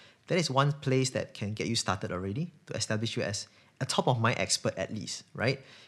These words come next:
And that's where the first half of the credibility happens. Second bit is then, do people feel like they're connected with you as a person, or do they feel very distant, right?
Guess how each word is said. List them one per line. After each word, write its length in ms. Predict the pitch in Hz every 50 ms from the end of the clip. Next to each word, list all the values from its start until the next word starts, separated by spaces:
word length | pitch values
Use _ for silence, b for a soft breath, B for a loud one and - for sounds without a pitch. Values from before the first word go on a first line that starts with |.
| B B
And 140 | - 113 113
that's 180 | 127 120 - -
where 120 | 127 123
the 80 | 110 104
first 220 | - - 117 110
half 140 | - 123 120 113
of 40 |
the 80 | - -
credibility 480 | - - 104 104 98 92 98 90 95 95
happens. 540 | - - 92 80 - - 82 - - - - _ _ B B B B B B B B B B
Second 400 | - - - 160 160 220 220 202
bit 200 | 196 214 - -
is 200 | - 117 117 110
then, 400 | - 127 123 123 123 127 123 113 113
do 80 | - 113
people 300 | - 135 131 - 160 160
feel 220 | 160 - 156 151
like 160 | 139 104 92
they're 80 | 104 101
connected 420 | - - 113 101 95 98 - -
with 180 | - 101 98 -
you 60 | 113 -
as 200 | - 104 - -
a 40 | 101
person, 560 | - - - - - 98 98 - - - - 104 - - _ _ _
or 80 | - 107
do 80 | 107 107
they 60 | 110
feel 160 | 110 - 113
very 120 | 98 95 98
distant, 440 | 92 - 90 - - - - - - - _ _ _ _ _ _
right? 180 | 98 104 -